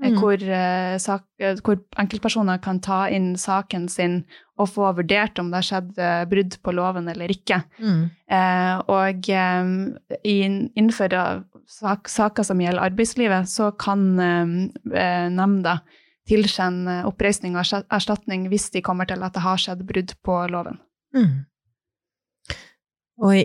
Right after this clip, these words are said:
Speaker 2: ytterste konsekvens så kanskje man rett og slett ikke ønsker å jobbe på en sånn sted hvis man ikke tar det seriøst der, eller ikke blir møtt på en god måte. <laughs>
Speaker 1: Nei, det er vel, jeg tenker jo at, og ganske ofte så er det jo det som skjer,
Speaker 2: Mm.
Speaker 1: at, eh, arbeidsplasser mister ansatte,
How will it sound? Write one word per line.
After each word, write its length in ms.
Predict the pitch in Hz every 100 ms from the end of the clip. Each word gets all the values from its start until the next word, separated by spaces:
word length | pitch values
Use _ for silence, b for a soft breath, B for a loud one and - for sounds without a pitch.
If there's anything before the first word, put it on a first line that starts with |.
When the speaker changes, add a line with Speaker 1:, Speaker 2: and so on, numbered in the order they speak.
| 160
Speaker 2:
ytterste 280 | 170 165 170
konsekvens 420 | 165 170 170 165
så 100 | 165
kanskje 400 | - 160 131 - 131
man 140 | 143
rett 140 | 139 151
og 40 |
slett 160 | 139 127
ikke 160 | - 131
ønsker 300 | 123 - 143
å 80 | 131
jobbe 220 | 123 107
på 80 | 165
en 140 | 175 170
sånn 220 | - 180
sted 220 | - 165
hvis 80 | 170
man 60 | 180
ikke 160 | 180 -
tar 140 | 160
det 80 | 160
seriøst 380 | 165 151 151 -
der, 140 | 151 143
eller 220 | 139 - -
ikke 160 | 156 -
blir 80 | 156
møtt 160 | 147 -
på 100 | 165
en 20 |
god 140 | 160 165
måte. 320 | 143 - 165 -
<laughs> 120 | - -
Speaker 1:
Nei, 220 | 180 180
det 120 | 202
er 60 | 214
vel, 160 | 196 - - - 214
jeg 100 | 190
tenker 300 | 202 202 196
jo 40 | 180
at, 100 | - _ _ -
og 120 | 185
ganske 260 | 196 185 196
ofte 240 | 185 -
så 140 | 185 185
er 60 |
det 100 | 202
jo 80 | 180
det 200 | 175 190
som 280 | - 185 180
skjer, 380 | - 208 196 -
Speaker 2:
Mm. 200 | 196 165
Speaker 1:
at, 280 | 190 - -
eh, 520 | 180 180 180 180 180 - -
arbeidsplasser 520 | 196 208 220 208 180
mister 520 | 180 - - 180 175 - _ _ _ -
ansatte, 480 | 208 - 185 -